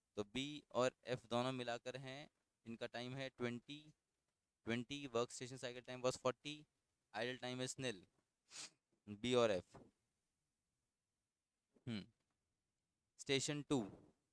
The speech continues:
स्टेशन टू में रखा है मैंने सी और ए, यानी ए और सी को, ए का है टेन और सी का है थर्टी,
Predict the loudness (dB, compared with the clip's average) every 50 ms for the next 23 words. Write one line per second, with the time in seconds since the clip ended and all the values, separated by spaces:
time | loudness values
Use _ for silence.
0 | _ _ _ _ _ _ _ _ _ _ _ _ -4 0 0 0 0 4 4 6
1 | 6 8 6 4 4 4 0 0 0 0 -2 -2 -2 -4 -6 0 4 8 8 8
2 | 8 8 2 0 -2 -4 -4 -4 -4 -4 -4 -2 2 8 10 10 10 10 8 -2
3 | -4 -6 2 2 2 2 2 -2 _ _ _ _ _ _ _ _ _ _ _ _
4 | _ _ _ _ _ _ _ _ _ -2 -2 -2 2 4 4 4 6 4 0 0
5 | 0 -2 -2 -2 -2 -6 -8 0 2 2 2 2 -2 -8 -6 -4 -2 -2 -2 -4
6 | -4 -4 -6 -6 -6 -18